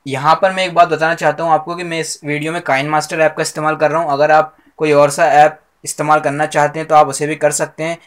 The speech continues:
जैसे पावर डायरेक्टर, एक्शन डायरेक्टर या Viva वीडियो, जो भी आपको पसंद हो वो कर सकते हैं। लेकिन उसके लिए उस वी-, उस वीडियो एडिटर में क्रोमा की का फीचर होना ज़रूरी है।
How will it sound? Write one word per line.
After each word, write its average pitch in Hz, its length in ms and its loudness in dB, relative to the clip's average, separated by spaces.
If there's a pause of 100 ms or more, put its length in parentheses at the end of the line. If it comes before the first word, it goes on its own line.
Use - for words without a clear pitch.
(120)
जैसे 147 300 0
पावर 143 320 4
डायरेक्टर, 143 460 2
एक्शन 143 300 -6
डायरेक्टर 139 500 -2
या 139 240 -4
Viva 131 260 -4
वीडियो, 135 380 -6
जो 135 140 -8
भी 135 140 -6
आपको 135 420 -4
पसंद 139 380 -10
हो 151 60 -2
वो 151 60 -4
कर 143 140 -8
सकते 147 320 -10
हैं। 160 120 -10 (300)
लेकिन 151 260 -4
उसके 170 240 -6
लिए 180 320 -2
उस 160 300 -6
वी-, 165 100 -8 (100)
उस 156 220 -8
वीडियो 151 260 0
एडिटर 160 240 2
में 175 140 -6
क्रोमा 151 300 -2
की 151 140 -6
का 160 100 -6
फीचर 151 280 -6
होना 151 200 -4
ज़रूरी 139 400 -6
है। 180 160 -8